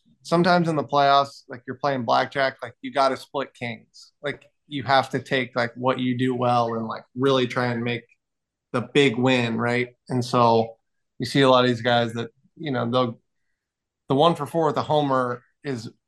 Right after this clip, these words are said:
a big deal in the playoffs. You know, it's a, it's a good day at the ballpark for a guy, but it's not like,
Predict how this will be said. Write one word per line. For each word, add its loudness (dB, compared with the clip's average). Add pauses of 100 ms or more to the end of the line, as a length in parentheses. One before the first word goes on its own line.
a -2
big -2
deal 4
in 0
the -4
playoffs. -2 (380)
You -2
know, -8 (120)
it's -2
a, 0 (200)
it's -2
a 2
good 2
day 4
at 0
the -2
ballpark 0
for -4
a -8
guy, 2
but -12
it's -14
not -2
like, -6